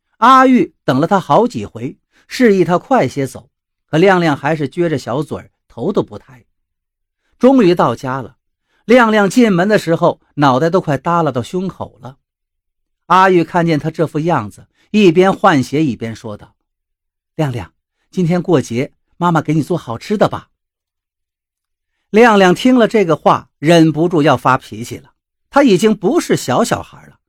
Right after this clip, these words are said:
不是好吃的东西就能骗得了他。可就在他抬头要质问妈妈今天下午为什么让他那么丢人的时候，他突然看到了妈妈脚上穿的一双满是补丁的袜子。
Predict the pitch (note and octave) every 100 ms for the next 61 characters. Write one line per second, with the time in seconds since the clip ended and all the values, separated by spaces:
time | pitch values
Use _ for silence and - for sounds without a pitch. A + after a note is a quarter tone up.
0 | _ _ _ - D4 F4+ C4 - D#3+ D#3
1 | - A3+ G#3 C4+ C#4 F3 - _ A#3 E3
2 | F#3 - - A#3+ C3+ G2 - - A2 -
3 | _ _ _ _ _ _ _ _ - A3
4 | D4 A#3 G#3+ G3 - G#3+ G3 G3 G#3+ F#3+
5 | B3+ A3+ F#3+ F3+ G3 G3 C#3+ G2+ _ _
6 | - B3+ B3 B3 A#3 G3 E3 G3+ D#4 B3+
7 | D#3+ E3+ F3+ F#3 E3+ F#3 G#3 F3+ - C4+
8 | C4+ F#3+ E3 E3 - A#2+ - G2 - _
9 | _ _ _ _ - A#3 - D4 G#3+ A3
10 | - A3 G3 F3 G3 A3 G#3 D#3 C#3+ A2
11 | A2 F3 C3 - _ _ - - A#3+ G3+
12 | G3 F3 - G3 G3 - _ _ C#3+ C3
13 | G3 E3+ B2+ G2+ G2+ F3+ E3+ A#2+ C3 F#2+
14 | _